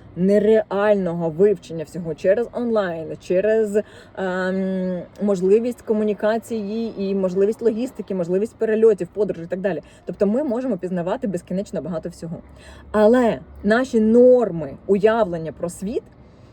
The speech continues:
кажуть нам, що це несерйозно, що це неправильно, що так не може бути. Е, і так нам хочеться, да, нам хочеться чогось стабільного,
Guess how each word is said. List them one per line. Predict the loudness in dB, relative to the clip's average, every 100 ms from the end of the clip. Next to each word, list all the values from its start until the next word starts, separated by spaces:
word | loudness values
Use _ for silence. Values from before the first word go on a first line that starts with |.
| -12
кажуть | -2 0 0 -2
нам, | -4 -4
що | -6
це | -4 -2
несерйозно, | 2 2 2 0 4 4 2 -4
що | -10 -12
це | -10 -4
неправильно, | -4 -2 0 0 0 -4
що | -8
так | -6 -4
не | -4
може | -4 -2 -2
бути. | -2 -4 -6 -14 -20 -20 -20 -16 -4
Е, | -2 0 0
і |
так | 2 2 2
нам | 0
хочеться, | -2 -4 -4 -2
да, | 0 0
нам | 0 -2
хочеться | -4 -6 -8
чогось | -4 -2 -2
стабільного, | -2 -2 -2 -2 -2 -2 -4